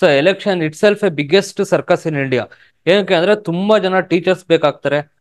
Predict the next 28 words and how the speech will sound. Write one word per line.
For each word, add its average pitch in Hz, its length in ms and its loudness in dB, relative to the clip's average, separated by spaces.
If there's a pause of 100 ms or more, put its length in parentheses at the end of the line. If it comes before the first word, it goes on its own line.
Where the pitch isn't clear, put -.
(140)
ತುಂಬಾ 196 300 0
ಜನ 190 200 0
ಪೊಲೀಸ್ 180 420 2
ಫೋರ್ಸ್ 180 260 -2
ಬೇಕಾಗುತ್ತೆ, 156 840 -2 (180)
ತುಂಬಾ 214 320 4
ಜನ 196 260 4
ಸ್ಕಿಲ್ಡ್ 214 560 2
ಲೇಬರರ್ಸ್ 185 500 0
ಬೇಕಾಗ್ತಾರೆ, 143 520 0
ತುಂಬಾ 185 320 0
ಜನ 196 200 0
ಐ 160 120 2
ಎ 190 100 2
ಎಸ್ 196 120 -2
ಆಫೀಸರ್ಸ್ 170 460 -2
ಬೇಕಾಗ್ತಾರೆ. 147 800 -2 (380)
So 190 280 4
ಲೈಕ್ 185 320 -2
ಇವ್ರನ್ನೆಲ್ಲಾರ್ನೂ 214 960 2
ಒಂದೇ 196 440 2
ಸತಿ 233 320 -6
ಒಂದೇ 185 500 0
ಕಡೆ 220 260 2
ಕೂಡಾಕೋದು 190 720 0 (340)
ತುಂಬಾ 180 240 2
ಕಷ್ಟ. - 320 -6
ಓಕೆನಾ? - 640 -4